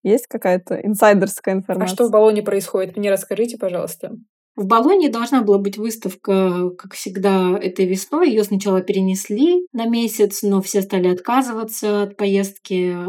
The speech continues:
Speaker 3: В итоге ее полностью отменили.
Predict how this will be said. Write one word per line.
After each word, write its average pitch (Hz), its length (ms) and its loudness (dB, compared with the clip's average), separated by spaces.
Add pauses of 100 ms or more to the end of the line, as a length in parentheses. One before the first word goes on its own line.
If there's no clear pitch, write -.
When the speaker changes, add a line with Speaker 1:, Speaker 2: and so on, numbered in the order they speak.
(280)
Speaker 3:
В 196 80 -6
итоге 190 320 0
ее 165 400 -10 (200)
полностью 254 460 0
отменили. 208 680 -2